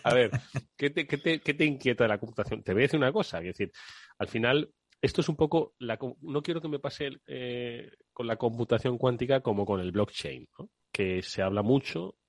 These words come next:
como el, el, la revolución futura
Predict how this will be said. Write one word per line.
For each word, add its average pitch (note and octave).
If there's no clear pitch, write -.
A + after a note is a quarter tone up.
como G2
el, G2
el, G2+
la F#2+
revolución A2
futura D3